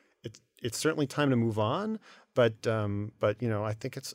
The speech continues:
i-, it's something to, to be practical about. And I think as a, sort of as I, as we kind of blithely walk by, okay, coal has,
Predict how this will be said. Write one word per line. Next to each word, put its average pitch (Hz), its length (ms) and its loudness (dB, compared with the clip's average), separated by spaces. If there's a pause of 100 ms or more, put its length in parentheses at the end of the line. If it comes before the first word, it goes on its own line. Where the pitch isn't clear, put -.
(120)
i-, 131 120 -10
it's 117 280 -8
something 156 260 2
to, 107 200 -2
to - 100 -8
be 113 100 0
practical 117 460 -2
about. 107 180 2
And 117 140 2
I 113 40 2
think 143 360 -2
as 120 160 0
a, 123 160 -4
sort 127 180 -2
of 117 60 2
as 113 160 0
I, 113 80 2
as 113 180 -6
we 107 80 -4
kind 127 160 -2
of 104 100 -2
blithely 120 440 2
walk 104 320 2
by, 104 220 2
okay, 101 320 -2
coal 107 340 0
has, 95 180 -4